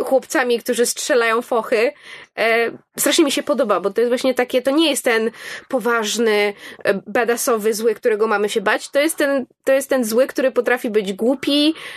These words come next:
e, potrafi się zachować, e, że tak powiem, pod wpływem, e, emocji, niekoniecznie rozsądnie, a mimo to tak naprawdę należy się go bać, bo stoi za nim po prostu ogromna siła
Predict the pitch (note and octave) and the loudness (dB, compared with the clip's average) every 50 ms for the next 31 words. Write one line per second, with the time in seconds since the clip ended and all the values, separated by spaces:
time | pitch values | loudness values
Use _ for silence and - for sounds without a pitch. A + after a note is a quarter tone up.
0 | - - - - G3 A3 G#3+ - B3 A#3+ B3+ B3 B3+ B3+ B3 B3+ A3+ A#3 A#3+ B3 | -14 -6 -2 0 0 0 0 -2 0 0 0 0 0 0 0 0 0 0 0 0
1 | B3+ G#3+ A#3 A3 G#3 A3 - - - - - G3+ G#3 G#3 A3 G#3+ - A3 A3 - | -2 0 0 0 0 -2 -6 -6 -4 0 2 2 2 2 0 0 -2 -4 -4 -2
2 | - B3 G3+ G#3+ A3+ G#3+ G#3+ A3 G#3 - A3 G#3 - - - A#3+ A3 G3+ A3 G#3+ | -4 -2 0 0 0 2 0 -2 -2 -4 -4 -6 -6 -4 -4 -4 0 2 2 2
3 | G#3+ G#3+ G#3+ A3 A3 - - - - - - - - G3+ G3+ G3+ - - A3+ A3+ | 2 2 0 -2 -4 -6 -14 -18 -18 -18 -14 -4 -2 0 0 0 -2 -2 0 0
4 | B3 D#4+ - - C#4 B3+ B3 C4+ B3 B3 B3 - C4+ A#3 A3+ C4 - - - A#3+ | -2 0 0 0 0 2 2 2 0 0 0 2 0 0 0 0 0 0 2 2
5 | B3 C4+ C#4 C4+ - - A3+ A#3 A3+ A#3+ C4 C4+ C#4+ D4 C#4 - A#3 B3 B3 B3+ | 2 0 -2 -2 -2 0 0 0 0 0 2 2 0 0 0 0 -2 0 0 0
6 | B3+ - B3+ A#3+ A#3 A#3+ A#3+ A3 B3 C4 B3 A#3+ A#3 A3 A#3 C#4+ E4+ C#4+ G#3+ A3+ | 0 0 -2 0 0 -2 -2 0 0 0 0 0 0 0 2 2 0 0 -2 -4
7 | - - G#3 F3+ F3+ F#3 F3 E3 - F3 G3+ C4 - - - G3+ F#3 G#3+ A3 B3+ | -2 0 -2 0 2 0 0 0 0 0 -2 -2 -4 -8 -12 -2 0 0 0 0
8 | - - - A#3 A3+ A3 A#3+ A#3+ A3 A3 G3 G#3+ A#3 A#3+ A#3 A#3 A#3+ - - G#3+ | -2 -2 0 0 2 2 0 0 0 0 0 2 0 0 0 0 -2 -2 -2 -4
9 | - - - - A3 G3+ A#3 G#3+ G#3+ A3 A3+ A3+ A3+ - - G#3 G3+ G3+ | 0 0 0 0 0 0 0 0 2 2 0 0 -2 -2 -2 0 2 2